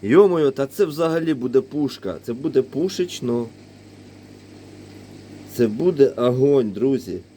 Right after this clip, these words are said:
Випускаємо швиденько зараз у відро. Серік, ну ти, блін, і жук.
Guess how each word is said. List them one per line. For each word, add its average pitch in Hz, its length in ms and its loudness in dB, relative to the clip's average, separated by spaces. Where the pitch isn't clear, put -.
Випускаємо 131 720 -2
швиденько 139 540 -2
зараз 131 320 -4
у 131 60 -6
відро. 139 380 -6
Серік, 190 340 2
ну 254 200 -6
ти, 226 220 -10
блін, 220 300 -6
і 190 140 -6
жук. 143 380 0